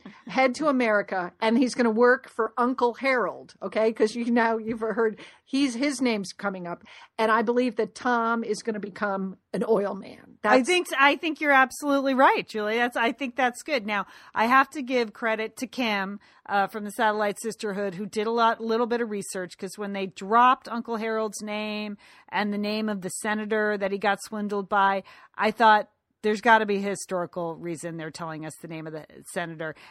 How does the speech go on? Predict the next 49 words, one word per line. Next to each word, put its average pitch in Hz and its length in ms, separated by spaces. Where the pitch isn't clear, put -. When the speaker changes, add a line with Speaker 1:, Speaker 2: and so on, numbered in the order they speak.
Speaker 2:
And 190 140
she 262 180
Speaker 1:
Yeah. 254 40
Speaker 2:
nailed 240 340
it. 233 220
She 220 180
remembered 208 460
it 202 80
was 180 140
Senator 196 360
Fall. 185 320
She 185 200
looked 190 260
up 180 220
the 170 80
Teapot 190 500
Dome 190 440
scandal 143 640
is 359 200
Speaker 1:
Oh, 359 40
Speaker 2:
what 220 240
they're 233 140
Speaker 1:
yes. 180 100
Speaker 2:
talking 202 420
about. 165 260
Speaker 1:
Okay. 220 100
Speaker 2:
So 175 280
they 202 140
are 208 120
grounding 214 720
that 196 300
in 185 160
real 175 240
life. 170 320
And, 214 220
oh 294 180
no, 190 220
Tom's 254 400
going 190 240
to 170 60
America, 147 500
and 208 180
<laughs> - 0
he, - 240
he's 302 480
gonna, 294 340
he's 320 240
gonna 294 180
rule. 240 400